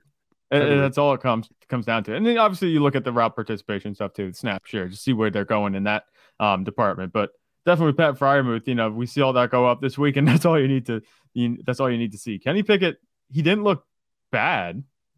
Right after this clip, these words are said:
Speaker 1: You know, he didn't look as
Speaker 2: Mm-hmm.
Speaker 1: bad as he has. Obviously, they only had three points up until, like, the fourth quarter. But, um, it looks like he's going to be serviceable enough for Pat Freiermuth, at least.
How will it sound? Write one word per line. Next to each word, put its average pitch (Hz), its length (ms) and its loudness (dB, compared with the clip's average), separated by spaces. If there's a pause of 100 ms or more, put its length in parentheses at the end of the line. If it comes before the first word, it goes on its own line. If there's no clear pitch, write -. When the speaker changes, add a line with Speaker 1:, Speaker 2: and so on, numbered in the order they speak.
Speaker 1:
You 131 120 -2
know, 123 180 2
he 139 220 -2
didn't 165 160 -2
look 151 100 0
as 143 140 2
Speaker 2:
Mm-hmm. 165 80 0 (240)
Speaker 1:
bad 131 320 0
as 120 180 0
he 120 140 -6
has. 120 320 0
Obviously, 123 360 -4
they 113 140 -4
only 117 180 0
had 113 200 -2
three 117 140 -4
points 110 260 -6
up 110 120 -2
until, 104 200 -8
like, 95 120 -6
the 104 60 -14
fourth 107 280 -8
quarter. 107 360 -6 (380)
But, 107 120 0
um, 87 320 -4 (140)
it 143 120 0
looks 147 200 0
like 135 160 0
he's 135 160 -2
going 135 180 -2
to 117 60 -4
be 117 100 -4
serviceable 113 480 -2
enough 113 300 0
for 120 80 -4
Pat 113 240 -2
Freiermuth, 110 380 0
at 104 100 -4
least. 101 220 -6